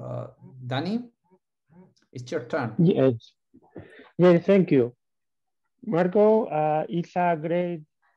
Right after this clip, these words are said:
Speaker 2: talk. It's very interesting. Me and Javier are working, have been working in, in pruning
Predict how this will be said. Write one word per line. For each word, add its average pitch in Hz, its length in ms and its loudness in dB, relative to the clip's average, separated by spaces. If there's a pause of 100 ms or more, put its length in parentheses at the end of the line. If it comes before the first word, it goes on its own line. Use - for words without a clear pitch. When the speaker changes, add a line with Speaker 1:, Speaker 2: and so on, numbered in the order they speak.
(640)
Speaker 2:
talk. 214 400 0 (180)
It's 170 180 -12
very 170 680 -6
interesting. 208 680 -8 (520)
Me 190 340 -6
and 175 440 -8
Javier 185 380 -6
are 190 240 -6
working, 175 680 -8
have 180 160 -4
been 165 180 -10
working 180 480 -8
in, 160 600 -8 (500)
in 170 300 -6
pruning 165 680 -8